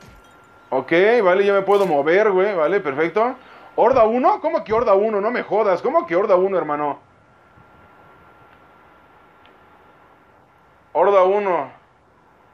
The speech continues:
Una horda se acerca, güey. Ok. ¿Y dónde están, güey? Una horda se acerca, güey. ¿Por dónde? Por Anani.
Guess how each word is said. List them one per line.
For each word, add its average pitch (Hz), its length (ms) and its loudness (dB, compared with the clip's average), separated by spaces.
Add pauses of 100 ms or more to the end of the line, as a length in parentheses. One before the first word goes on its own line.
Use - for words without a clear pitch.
(960)
Una 214 300 2
horda 220 400 4
se 185 160 -4
acerca, 170 580 0
güey. 117 260 -4
Ok. 123 320 -6 (1400)
¿Y 117 60 -10
dónde 190 300 2
están, 240 300 0
güey? 233 260 0 (1300)
Una 214 280 2
horda 220 320 4
se 175 140 -2
acerca, 175 520 0
güey. 117 260 -6
¿Por 127 160 -6
dónde? 165 340 2
Por 151 260 0 (140)
Anani. 262 680 -2